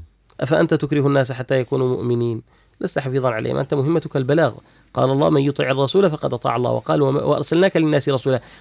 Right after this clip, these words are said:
ما أرسلناك للناس معذباً أو أرسلناك للناس مسيطراً، أرسلناك للناس. إذن هذا فيما يتعلق الإيمان والكفر. "ما أرسلناك، فما أرسلناك عليهم حفيظاً".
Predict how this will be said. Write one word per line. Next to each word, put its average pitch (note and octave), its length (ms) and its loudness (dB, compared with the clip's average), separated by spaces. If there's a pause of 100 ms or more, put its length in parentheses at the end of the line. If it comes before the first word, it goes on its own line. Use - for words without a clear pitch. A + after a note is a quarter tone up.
ما F#3 140 6
أرسلناك E3+ 420 2
للناس D3+ 340 0
معذباً C#3 580 0 (380)
أو C#3 260 6
أرسلناك C#3 520 2
للناس C#3 420 2
مسيطراً، C3 800 2 (560)
أرسلناك C#3 360 -2
للناس. A#2+ 200 -4 (420)
إذن E3 280 4 (400)
هذا E3 160 0
فيما F3 200 2
يتعلق F3 380 2
الإيمان G3 320 2
والكفر. E3+ 420 2 (1000)
"ما C#3 260 2
أرسلناك، C#3+ 460 -2
فما C#3 300 -2
أرسلناك C#3 500 -2
عليهم A#2+ 400 -4
حفيظاً". A2+ 420 -8